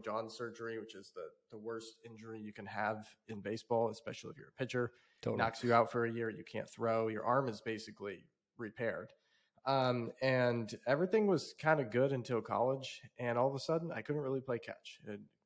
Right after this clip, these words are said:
Speaker 1: I'd throw it into the ground. I'd throw it over the person's head. And I got cut as a senior.
Speaker 2: Mm.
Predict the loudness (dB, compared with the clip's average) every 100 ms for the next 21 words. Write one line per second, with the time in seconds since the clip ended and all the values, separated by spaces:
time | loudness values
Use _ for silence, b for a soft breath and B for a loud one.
0 | -14 -14 -6 -4 -2 -6 -4 0 2 2
1 | -2 -6 -8 -8 -10 -16 -18 -20 _ _
2 | _ -8 -8 -8 2 6 6 2 b b
3 | b b b 0 4 4 4 0 -4 -8
4 | -14 _ _ _ _ _ _ _ _ _
5 | _ _ _ -2 4 4 4 2 2 -8
6 | -20 -10 -6 -4 0 0 -2